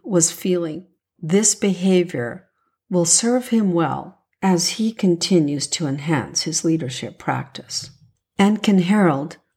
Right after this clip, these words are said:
a shift in the culture of the organization and operation.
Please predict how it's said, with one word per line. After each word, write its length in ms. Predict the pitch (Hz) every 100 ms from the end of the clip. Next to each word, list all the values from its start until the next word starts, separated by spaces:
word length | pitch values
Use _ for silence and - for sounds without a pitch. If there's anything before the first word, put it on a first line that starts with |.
| -
a 80 | 165
shift 640 | - - 165 - - - _ _
in 160 | 160 143
the 60 |
culture 680 | 143 147 135 - - 80 - _ _ _ _ -
of 160 | 156 156
the 100 | 135
organization 1080 | 135 127 147 135 160 - 143 - 135 131 233
and 180 | - 151
operation. 800 | 156 147 - 123 - - -